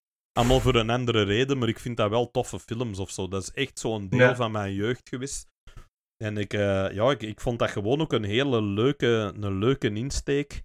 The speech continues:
Speaker 1: van dertig jaar verder te gaan en van eigenlijk Johnny Lawrence een beetje de goeie te maken.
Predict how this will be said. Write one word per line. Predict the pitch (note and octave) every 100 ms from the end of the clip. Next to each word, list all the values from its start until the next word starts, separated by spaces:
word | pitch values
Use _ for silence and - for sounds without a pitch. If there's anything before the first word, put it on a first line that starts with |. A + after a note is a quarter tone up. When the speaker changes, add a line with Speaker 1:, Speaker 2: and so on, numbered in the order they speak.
| - _ _ _ _
Speaker 1:
van | A2 G#2
dertig | G#2+ B2 A2+ -
jaar | A2 B2 G2+
verder | A2 B2 C3+ B2+
te | C#3
gaan | C3+ C3+
en | A2+
van | G#2+
eigenlijk | G#2 B2 B2+ B2 G2+
Johnny | A#2 A2 G#2
Lawrence | G2+ G2+ C3 D3 A#2+ F#2 - -
een | - A2
beetje | A2 - A#2+
de | G#2 G2+
goeie | G#2+ G#2+ F#2+
te | -
maken. | F#2+ F#2 F2+ -